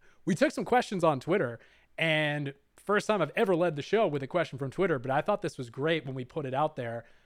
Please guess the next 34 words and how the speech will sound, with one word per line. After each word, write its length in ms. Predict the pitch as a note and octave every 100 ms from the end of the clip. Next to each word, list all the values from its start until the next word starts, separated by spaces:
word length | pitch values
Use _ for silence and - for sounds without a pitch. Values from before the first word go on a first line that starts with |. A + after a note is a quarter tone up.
| - -
Um, 320 | D3+ C#3 B2+ - _ _ -
two 200 | C4 D#4
quarterbacks 580 | G3+ F#3+ D#3 C#3+ B2 -
to 60 |
talk 240 | - C3+ A#2
about 240 | C3 B2+
here, 260 | A#2 B2+ A#2
and 100 | B2
Mike, 220 | C#3+ C3+
I'm 80 | C3+
gonna 140 | D#3+
give 180 | C#3+ C#3+
you 120 | D3
first 300 | D3 D3 C#3
shot 200 | - C#3
at 80 | A#2+
this 220 | C3+ C#3
one. 260 | B2+ A#2 A2+ - - _ _ _ _
Trevor 280 | - A#3 G#3+
Lawrence, 500 | E3+ B2+ - - - _ _ E3+
are 80 |
we 80 | F3
giving 300 | D3+ B3+ D#4+
him 100 | C4+
a 60 | G#3+
pass? 640 | - - D3 C#3+ C#3+ - - -
Like, 220 | D3 - -
I 60 |
mean, 220 | F#3 E3 B2+ - -
Urban 260 | C4+ B3+
Meyer's 340 | G#3 G3 F#3 B2+
gone. 440 | D3 C#3 C3+ C#3 _ - -
It's 180 | A3+ - -
August. 600 | D3+ C3+ C3 B2+ -